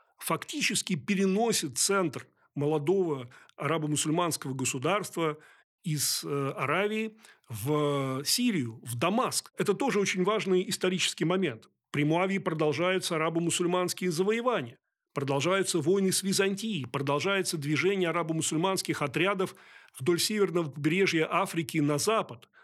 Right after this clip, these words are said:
э, в Тунис и дальше ещё на запад. А затем, э, происходит, э, весьма трагичное событие. Событие шестьсот восьмидесятого года по григорианскому, э, летоисчислению, когда, э, после,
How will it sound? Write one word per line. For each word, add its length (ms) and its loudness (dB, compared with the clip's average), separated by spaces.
э, 140 -6
в 60 -8
Тунис 580 2
и 60 -6
дальше 400 0
ещё 340 -2
на 120 2
запад. 340 -4
А 120 0
затем, 500 0
э, 220 0
происходит, 640 -2
э, 160 -2
весьма 360 0
трагичное 840 0
событие. 600 -2
Событие 500 0
шестьсот 480 0
восьмидесятого 840 0
года 280 2
по 180 0
григорианскому, 920 0
э, 220 -2
летоисчислению, 920 -2
когда, 500 0
э, 220 -2
после, 640 2